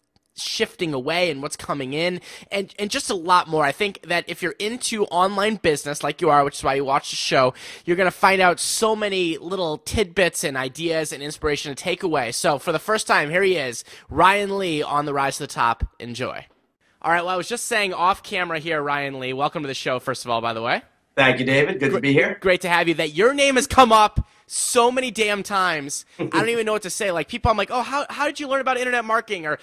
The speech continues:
Speaker 1: "Who are some of your mentors, your inspira-," Ryan Lee, Ryan Lee, Ryan Lee, <laughs> Ryan Lee. And finally, I was like, "All right, we gotta stalk you to come on the show." So thank you for taking the time today, first of all.
Speaker 2: Well, I am here and happy to be stalked. No,
Speaker 1: Oh,
Speaker 2: and,
Speaker 1: yeah.
Speaker 2: and, and I've known about your, your site for quite a while, and I'm just,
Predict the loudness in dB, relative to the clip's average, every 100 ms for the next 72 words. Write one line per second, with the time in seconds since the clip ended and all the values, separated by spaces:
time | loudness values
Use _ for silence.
0 | -10 -12 -6 -6 -6 -6 -4 -4 -2 -4
1 | -4 -2 -2 0 -4 -6 -10 -6 -6 -6
2 | -8 -2 2 2 0 -2 -4 -6 0 2
3 | 2 -2 -6 -8 -12 0 4 4 2 -2
4 | -4 -6 -8 2 4 4 0 -6 -8 -4
5 | -2 -2 -6 0 2 2 0 -2 -2 -4
6 | -2 -4 -4 -10 -8 -6 -6 -8 -8 -8
7 | -6 -10 -4 -4 -2 -6 -6 -6 -6 -6
8 | -8 -2 -2 -2 -8 -8 -6 -8 -8 -10
9 | -10 -10 _ 6 8 8 6 4 4 4
10 | 4 -2 -2 -6 -6 -4 -2 -2 -6 _
11 | _ 2 6 8 6 0 -8 -8 -2 4
12 | 4 4 2 4 0 2 -2 -2 -4 -4
13 | 0 2 2 -2 -8 0 2 4 4 4
14 | 2 0 -2 -4 -4 -10